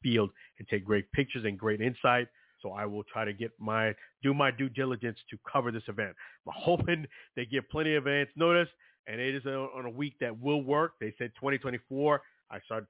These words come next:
checking today to see if it, they had a date or around the time. They did not. But the cool thing about that is it's gonna be sometime in twenty twenty-four. So I'm gonna make them some moves and do my best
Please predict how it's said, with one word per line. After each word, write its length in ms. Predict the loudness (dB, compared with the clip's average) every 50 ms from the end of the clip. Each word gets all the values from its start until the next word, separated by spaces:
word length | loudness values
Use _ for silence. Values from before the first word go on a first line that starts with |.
| -6 -2
checking 320 | -2 0 0 0 -2 -2 -4
today 220 | -2 0 2 2 2
to 80 | 0 -4 -4
see 160 | -2 0 0
if 140 | 0 0 -2
it, 100 | -8 -8 _ _ _ -20 -20 _ _ -2
they 80 | 0 2
had 160 | 2 2 2
a 60 | 0
date 360 | -2 0 2 4 4 4 2 -2
or 180 | -6 -8 -6 0
around 300 | 2 4 4 4 4 2
the 80 | -2
time. 480 | -4 0 2 4 4 4 4 2 0 -6 _ _ _ _ _ _ _ _ _ _ _ -2 0
They 100 | 0 0
did 160 | 0 -2 2
not. 280 | 4 2 2 2 -4 _ _ _ _ _ _ _ _ _ _ _ _ _ -4 2
But 200 | 2 2 2 2
the 80 | -4 -10
cool 320 | -2 2 2 2 2 2 -2 -6
thing 140 | -8 -8
about 360 | -8 -10 -8 -8 -8 -10 -10 -8
that 220 | -6 -6 -6 -6
is 240 | -6 -6 -8 -8 -10 -12 _ _ _ _ _ _ _ _ _ _ _ _ _ _ _ _ _ _ _ -14
it's 200 | -14 -14 -14 -10 -6
gonna 220 | -6 -4 -4 -4
be 440 | -6 -6 -6 -6 -6 -8 -10 -12 -16 _ _ _ _ _ _ _ _ _ _ _ _ _ _ _ _ _ _ _ _ _ _ _ _ _ _ _ -6
sometime 480 | -4 -4 -4 -6 -6 -4 -4 -4 -4 -6
in 60 | -12
twenty 280 | -10 -10 -8 -8 -8
twenty-four. 640 | -8 -8 -8 -10 -10 -8 -4 -4 -2 -2 -4 -6 -10 _ _ _ -12 -8
So 140 | -6 -4
I'm 180 | -4 -4 -2 -2
gonna 180 | 0 0 0 0
make 240 | 0 -2 -2 0
them 220 | -2 -4 -4 -4 -2 -2
some 120 | -2 0
moves 420 | 2 2 4 6 6 4 2 0 -4 -14 _ -20 _ _ _ _ -12
and 200 | -12 -10 -10 -4
do 140 | 0 2 4
my 160 | 4 4 2
best 240 | 4 2 2 2